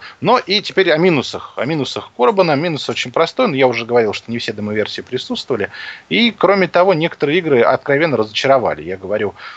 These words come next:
в первую очередь о, э, вот этом юбисофтовском автосимуляторе Crew, который абсолютно неинтерактивный, дубовый такой весь, н-, непонятно, для чего он сделан.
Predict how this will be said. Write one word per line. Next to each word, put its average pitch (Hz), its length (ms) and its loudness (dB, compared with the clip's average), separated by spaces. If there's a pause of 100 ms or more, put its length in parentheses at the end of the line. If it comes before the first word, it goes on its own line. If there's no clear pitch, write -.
в - 80 -16
первую 123 260 0
очередь 107 400 -2
о, 120 500 4
э, 101 960 4
вот 110 160 0
этом 104 320 0
юбисофтовском 131 880 0
автосимуляторе 123 800 -2
Crew, 127 540 2 (540)
который 113 400 0
абсолютно 117 680 2
неинтерактивный, 113 1040 0
дубовый 120 580 2
такой 113 340 -2
весь, 95 280 -8
н-, 107 240 -4
непонятно, 120 480 0
для 101 180 -2
чего 98 180 -4
он 98 100 -6
сделан. 156 420 2